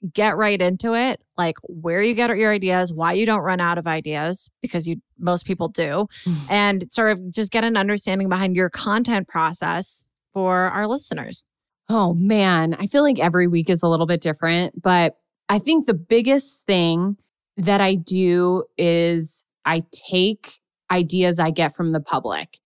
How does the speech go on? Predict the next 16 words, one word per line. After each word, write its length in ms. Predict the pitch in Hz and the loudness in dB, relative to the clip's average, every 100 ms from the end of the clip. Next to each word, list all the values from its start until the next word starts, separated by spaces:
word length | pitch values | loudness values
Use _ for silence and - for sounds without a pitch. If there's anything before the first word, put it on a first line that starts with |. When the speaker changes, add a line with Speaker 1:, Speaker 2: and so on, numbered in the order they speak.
| - | -6
Speaker 2:
So 300 | - 247 202 | 2 2 4
the 120 | 214 | 2
main 320 | 233 254 302 302 | 4 4 4 4
thing 360 | 285 247 233 | 2 0 0
that 240 | 190 175 - - - - | 0 0 -4 -16 -18 -6
kind 200 | 226 226 | 0 0
of 60 | |
started 360 | 214 202 185 180 | 2 2 2 2
all 240 | - 175 | 2 2
of 80 | 170 | 2
this 220 | 170 170 | 0 0
was 200 | 170 151 - - _ | 0 0 -2 -18 _
I 80 | 214 | 2
was 140 | 220 | 2
posting 440 | - 220 233 269 247 | 2 -2 0 0 2
recipes 840 | 190 180 - - 190 185 185 | 0 -2 -8 -6 -2 0 0